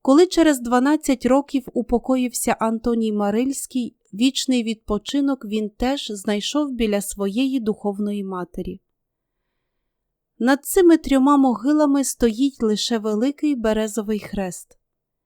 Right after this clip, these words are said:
На могилі матері є тільки звичайна табличка з датами народження і смерті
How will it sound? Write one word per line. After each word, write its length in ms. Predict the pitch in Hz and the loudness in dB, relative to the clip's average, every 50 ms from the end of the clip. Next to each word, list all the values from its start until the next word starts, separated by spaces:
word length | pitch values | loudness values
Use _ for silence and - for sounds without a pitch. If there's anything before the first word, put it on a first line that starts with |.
| _ _ _ _ _ _ _ _ _ _ - | _ _ _ _ _ _ _ _ _ _ 0
На 180 | 208 240 254 | 2 4 6
могилі 500 | 254 277 285 240 247 302 320 302 302 262 | 6 6 4 4 4 6 6 6 6 4
матері 600 | 233 220 226 254 285 302 - - 254 240 233 214 202 | 2 0 0 0 0 -2 -2 -2 -2 -2 -2 -4 -2
є 120 | 247 226 | -2 -4
тільки 440 | 220 _ - 262 262 262 - - 269 220 | -4 _ -4 -4 -4 -2 -2 -4 -4 -4
звичайна 580 | 220 208 240 226 - 269 277 285 285 285 277 | -2 -4 -4 -4 -2 -2 -2 0 0 -2 -2
табличка 800 | - - 269 240 226 226 208 196 190 - - - - 180 175 180 _ _ _ _ _ _ _ _ _ - | -2 -4 -4 -4 -2 -2 -2 -2 -2 -4 -10 -12 -12 -14 -14 -16 _ _ _ _ _ _ _ _ _ -8
з 160 | 208 196 196 | -8 -6 0
датами 460 | 202 247 269 262 - 254 233 226 220 | 2 2 2 2 2 0 0 0 -2
народження 720 | 214 214 208 208 226 262 277 254 - 285 277 269 269 269 - | -2 -2 -2 -2 0 -2 -4 -4 -2 -2 -2 -2 -2 -4 -4
і 80 | - 247 | -6 -6
смерті 800 | - - - 226 208 202 190 180 180 - _ - 190 180 185 | -4 -4 -4 -4 -4 -4 -4 -4 -6 -8 _ -12 -12 -12 -12